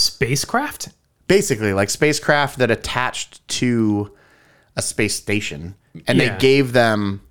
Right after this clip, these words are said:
Speaker 2: like, a, a latchy block, I guess, or, like, a, a, it, it looked like a big assembly.
Speaker 1: Yeah, and that was how it docked to
Speaker 2: Right,
Speaker 1: the space
Speaker 2: exactly. Oh, that's
Speaker 1: station.
Speaker 2: what it is, a dock.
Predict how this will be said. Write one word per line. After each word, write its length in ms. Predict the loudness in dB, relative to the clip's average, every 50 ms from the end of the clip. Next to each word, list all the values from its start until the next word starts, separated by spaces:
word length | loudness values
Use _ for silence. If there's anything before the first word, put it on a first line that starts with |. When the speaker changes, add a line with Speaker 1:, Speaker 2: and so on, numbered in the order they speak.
| _ _ -6
Speaker 2:
like, 160 | -4 0 0
a, 220 | 0 0 -2 -4 -14 _ _ _ _ _ _ _ -20 _ _ _ _ _ -4
a 80 | -2
latchy 400 | 0 0 -2 -2 -4 -6 -8 -8
block, 380 | -8 -8 -6 -6 -6 -6 -8 -8
I 60 | -8
guess, 200 | -8 -8 -6 -4
or, 80 | -2 -2
like, 160 | 0 -2 -2
a, 80 | -6 -2
a, 260 | 0 0 0 0 0 -2
it, 40 | 0 0 0
it 80 | 0
looked 160 | 0 0 0
like 120 | 0 -2 0
a 40 | -2
big 180 | -2 -2 -2
assembly. 640 | -4 -4 -2 -2 -2 -4 -6 -10 -12 -14 -14 -16 -6
Speaker 1:
Yeah, 340 | 0 2 2 2 0 -4 -10 -14 -16 -6 -2
and 180 | 0 2 2
that 180 | 2 2 0 0
was 160 | 0 0 0
how 220 | 0 -2 -2 -2 -2
it 160 | -4 -6 -2
docked 420 | 0 0 0 0 -2 -4 -8 -10
to 60 | -2
Speaker 2:
Right, 180 | 0 0 0 0
Speaker 1:
the 60 | -2
space 60 | -4
Speaker 2:
exactly. 320 | -2 -2 -2 0 2 2 2
Oh, 20 |
that's 200 | 2 2 0 0 -2
Speaker 1:
station. 40 |
Speaker 2:
what 80 | -4 -4
it 40 | -4
is, 80 | -6
a 60 | -8 -4
dock. 400 | -2 -2 -2 -2 -4 -8 -14